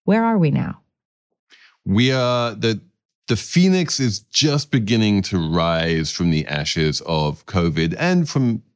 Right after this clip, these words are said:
Speaker 2: the ashes to, of the Russian invasion of Ukraine as well, which is a bigger deal, obviously, in Europe. But we had seventy years of,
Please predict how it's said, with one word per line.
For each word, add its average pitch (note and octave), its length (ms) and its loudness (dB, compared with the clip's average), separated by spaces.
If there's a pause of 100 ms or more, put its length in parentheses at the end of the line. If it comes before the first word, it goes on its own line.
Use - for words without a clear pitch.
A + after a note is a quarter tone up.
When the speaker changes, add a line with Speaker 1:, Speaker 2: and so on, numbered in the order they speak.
(240)
Speaker 2:
the G2+ 160 2
ashes F#2 340 -2
to, - 300 -4
of F2 260 -2
the D#2+ 300 0 (240)
Russian F#2 280 0
invasion D#2 440 0
of C2+ 80 -8
Ukraine C#2+ 420 -4
as B1 140 -8
well, C#2 280 -2
which C#2 280 -6
is C#2 240 -4 (100)
a - 60 -8
bigger D2 240 -2
deal, C#2 320 -2
obviously, C#2 440 -4
in C#2 120 0
Europe. F#2+ 320 0 (500)
But G#2 320 0 (500)
we A#2+ 300 4
had B2+ 500 0 (180)
seventy C#3+ 460 0
years A2 400 2
of, G2+ 140 -2